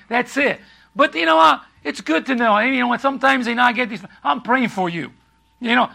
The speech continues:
"I'm praying for you." And I don't like sometimes, most of the, most of the time, I don't even answer.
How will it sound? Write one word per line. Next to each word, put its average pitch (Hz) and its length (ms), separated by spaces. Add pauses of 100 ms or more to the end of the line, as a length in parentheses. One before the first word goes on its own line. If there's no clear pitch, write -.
"I'm 277 220
praying 226 260
for 175 180
you." 165 220 (400)
And 240 100
I 233 180
don't 302 180
like 233 120
sometimes, 156 440
most 226 260
of 170 80
the, 208 80
most 220 220
of 190 80
the 202 80
time, 190 60
I - 20
don't 202 160
even 190 160
answer. 226 480